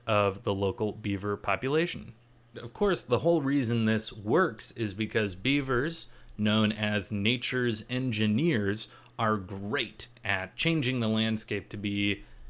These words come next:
better suited for them. And this article includes a great interview with Emily Fairfax, an assistant professor of environmental science and resource management at California State University, Channel Islands,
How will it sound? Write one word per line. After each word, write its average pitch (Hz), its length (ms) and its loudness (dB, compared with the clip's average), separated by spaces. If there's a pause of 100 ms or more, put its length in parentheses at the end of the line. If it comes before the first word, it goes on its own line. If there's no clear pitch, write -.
(160)
better 117 440 0
suited 107 500 -2
for 117 340 0
them. 62 300 -12 (240)
And 123 340 -2
this 120 320 0
article 120 600 2
includes 110 540 -2
a 110 180 0
great 107 520 -2
interview 101 580 -2
with 101 240 -4 (140)
Emily 147 320 -4
Fairfax, 107 640 -2 (260)
an 101 120 -6
assistant 131 440 -4
professor 110 480 -2
of 95 140 -6
environmental 123 640 -2
science 131 400 -4
and 95 120 -8
resource 117 440 -2
management 131 560 -4
at 95 240 -8
California 120 500 -4
State 107 240 -4
University, 104 640 -4
Channel 92 340 -8
Islands, 190 680 2